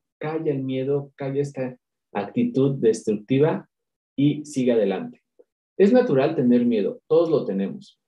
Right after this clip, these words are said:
Yo les confieso tres de mis grandes miedos que he logrado vencer. Miedo a los aviones. Lo vencí y hoy lo disfruto mucho. Miedo a hablar en público. Este miedo es muy general, casi todos lo tienen. Lo vencí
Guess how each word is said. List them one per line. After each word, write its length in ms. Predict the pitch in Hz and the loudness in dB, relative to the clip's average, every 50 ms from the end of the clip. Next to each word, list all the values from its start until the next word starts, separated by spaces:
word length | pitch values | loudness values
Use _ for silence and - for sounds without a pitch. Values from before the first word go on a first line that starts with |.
| _ _ - | _ _ -4
Yo 140 | 143 156 | 0 2
les 140 | 170 190 185 | 2 2 2
confieso 580 | - 156 131 120 120 131 131 120 - 143 - - | 2 0 -2 -2 -2 -4 -6 -6 -6 -8 -8 -6
tres 300 | - 120 127 135 143 139 | -4 0 0 2 2 0
de 80 | 143 | 0
mis 200 | 131 120 104 98 | -2 -2 -2 -4
grandes 400 | 101 107 107 113 110 110 110 - | -4 -4 -6 -6 -6 -8 -8 -8
miedos 540 | 113 113 117 123 131 143 147 143 - - _ _ _ _ _ _ | -6 -4 -2 0 0 0 -2 -2 -6 -14 _ _ _ _ _ _
que 120 | 139 143 | 2 4
he 40 | 156 | 4
logrado 400 | 160 151 147 143 143 147 147 131 | 6 4 4 4 2 2 2 2
vencer. 400 | 104 - - - - - - - _ _ _ _ - | 0 -4 -6 -8 -10 -10 -10 -12 _ _ _ _ -4
Miedo 340 | 120 131 151 165 170 175 | 0 2 4 4 6 6
a 60 | 165 147 | 4 4
los 200 | 123 101 - - | 2 -2 -4 -6
aviones. 640 | 92 92 95 98 - 71 69 - - - _ _ _ _ _ _ _ _ _ _ _ _ _ | -8 -6 -6 -6 -8 -10 -12 -16 -20 -20 _ _ _ _ _ _ _ _ _ _ _ _ _
Lo 180 | 131 127 127 135 | 4 4 6 6
vencí 600 | 143 143 143 139 - - 190 214 262 294 - - | 6 4 4 2 2 2 2 2 2 2 -2 -4
y 140 | 147 139 135 | -2 -2 2
hoy 160 | 135 143 151 | 2 4 4
lo 100 | 156 151 | 4 2
disfruto 400 | 135 110 104 - 131 123 123 123 | 0 0 -4 -8 -10 -10 -10 -10
mucho. 300 | 117 113 104 101 - - _ _ _ _ _ _ _ _ _ _ _ _ _ _ _ _ _ _ _ - | -10 -10 -10 -12 -14 -18 _ _ _ _ _ _ _ _ _ _ _ _ _ _ _ _ _ _ _ -6
Miedo 320 | 127 131 143 151 165 175 165 | -2 2 4 4 6 6 6
a 40 | |
hablar 260 | 143 120 117 117 123 127 | 4 4 2 2 2 2
en 160 | 127 123 - | 0 0 0
público. 560 | 160 160 165 160 147 - - 123 - - - _ - | -2 -2 -2 -4 -6 -4 -4 -4 -4 -6 -8 _ -6
Este 280 | 160 165 165 - 190 | -6 -2 0 0 0
miedo 280 | 180 160 151 151 156 151 | 2 2 2 2 2 2
es 80 | 143 | 0
muy 300 | 135 143 147 160 165 - | -2 -2 -4 -4 -6 -6
general, 460 | - 156 143 120 101 104 98 98 98 - | -8 -8 -6 -4 -2 -2 -4 -4 -8 -8
casi 320 | - 123 - - 123 - | -10 -12 -12 -14 -12 -4
todos 320 | - 135 131 131 131 127 113 | 0 2 2 2 2 0 -2
lo 140 | 101 95 - | -4 -6 -6
tienen. 320 | - 98 87 - - - _ _ - | -8 -10 -10 -10 -12 -16 _ _ -6
Lo 200 | 117 117 120 120 | -2 0 2 2
vencí 580 | 123 123 120 - - 156 170 202 247 240 - | 4 2 2 0 0 -2 0 0 0 -2 -4